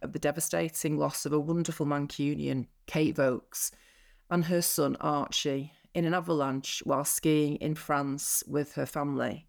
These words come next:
Kate was chair of the Oglesby Charitable Trust,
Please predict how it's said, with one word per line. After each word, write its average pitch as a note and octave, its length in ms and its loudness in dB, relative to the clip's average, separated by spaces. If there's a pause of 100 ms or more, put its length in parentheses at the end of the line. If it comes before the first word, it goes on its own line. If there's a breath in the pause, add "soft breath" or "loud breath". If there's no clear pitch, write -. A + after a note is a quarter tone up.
(560 soft breath)
Kate A3 260 0
was G#3+ 200 0
chair F3 360 2
of D3+ 120 -4
the D#3+ 160 6
Oglesby D#3+ 400 0
Charitable D3+ 580 -2
Trust, - 800 -4